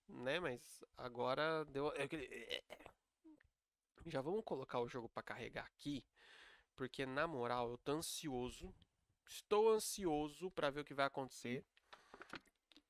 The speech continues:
Porque pra quem não pegou ali as, as outras lives, o que pega é o seguinte. Nessa campanha, quando eu fui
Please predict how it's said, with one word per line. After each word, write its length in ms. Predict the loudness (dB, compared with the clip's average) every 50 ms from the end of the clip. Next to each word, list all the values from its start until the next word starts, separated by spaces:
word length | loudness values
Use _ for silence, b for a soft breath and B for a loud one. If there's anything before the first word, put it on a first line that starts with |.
| _ -20 _ _ _ _ _ _ _ _ _ -14 -2
Porque 260 | 2 2 2 4 4 2
pra 160 | 4 4 2
quem 400 | 2 4 2 4 4 4 4 4
não 220 | 4 4 2 2
pegou 520 | 0 -2 -4 -4 -2 -2 0 4 6 6 6
ali 280 | 6 4 2 0 -2
as, 460 | 0 -2 -4 -6 -10 -12 -14 -14 -16 -18 -12
as 220 | -8 -8 -8 -2 0
outras 440 | 0 2 0 0 -2 -4 -4 -4 -2
lives, 480 | 0 4 4 4 4 2 0 -4 -10
o 60 | -10
que 100 | -12 -10
pega 400 | -4 0 0 2 2 0 -2 -4 -8 -8 0
é 80 | 2 2
o 80 | 2
seguinte. 580 | 2 -2 -6 -6 -4 -4 -4 -4 -4 -6 -8 -8 _ _ B B B B B B B B B B _ _ -20 _ _ _ _ _ _ _ _ _ _ _ _ -20 -20 _ _ -4
Nessa 720 | 0 0 0 0 -2 -2 0 4 4 4 4 4 2 0
campanha, 680 | 0 0 -2 -4 -4 0 0 2 2 2 2 0 0 -2 -4
quando 160 | -4 -2 -2
eu 60 | -2 -2
fui 340 | -6 -12 -6 -4 -4 -4